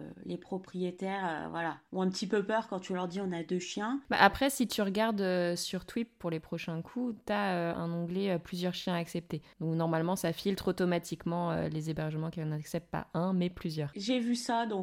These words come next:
Speaker 1: autant te dire que je vais suivre ça de
Speaker 2: <laughs>
Speaker 1: très, très près. Ce sera beaucoup plus facile. Mais voilà, le, la Bretagne, euh, magnifique. Et puis, euh, bon, tu, tu tiens ton chien en laisse, hein, sur les, les chemins, euh, qui longent comme ça le,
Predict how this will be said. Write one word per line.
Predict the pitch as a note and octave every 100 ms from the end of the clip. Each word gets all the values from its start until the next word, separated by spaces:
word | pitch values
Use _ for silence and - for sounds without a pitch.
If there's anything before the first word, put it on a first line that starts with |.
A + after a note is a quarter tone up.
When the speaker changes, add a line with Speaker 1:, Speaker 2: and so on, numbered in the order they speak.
| F#3
Speaker 1:
autant | G#3 A3 G#3+
te | A3+
dire | F#3+ G#3+ A3 A3
que | F#3
je | F#3 F#3+
vais | G3
suivre | F#3+ - F#3+
ça | - G3+
de | G#3
Speaker 2:
<laughs> |
Speaker 1:
très, | G3+ G#3+ D4 G4
très | - D#4+
près. | C#4+ C4+
Ce | C4+
sera | A3+ -
beaucoup | G#3 B3 C#4+
plus | E4 D4+ C#4+
facile. | B3+ B3 - B3+ C#4 C4+ -
Mais | A3+ A3+ G#3+
voilà, | A3+ B3 A3+
le, | G#3+ F#3
la | G3
Bretagne, | F#3+ G3+ G#3 A3 A#3 A#3
euh, | D#3+ D3 C3 B2+ D3
magnifique. | - F3 A3 B3 A#3+ - A#3+ C#4+ -
Et | F#3+
puis, | F3+ - F#3 F#3 F3+
euh, | D#3+ D3+ D3+ - - -
bon, | F3 E3
tu, | - F3
tu | -
tiens | F#3 G#3 G3
ton | G3+
chien | G3 - G#3
en | A#3
laisse, | C4+ D#4 C4
hein, | B3+
sur | - F#3+
les, | F3+ F3 E3+
les | F3+ F#3+
chemins, | - G#3 G#3 G#3 F#3
euh, | D#3+ D#3+
qui | - G3
longent | G3 G#3+ G#3+
comme | F#3+ F3+
ça | - F#3+
le, | F#3 E3+ D#3+ E3+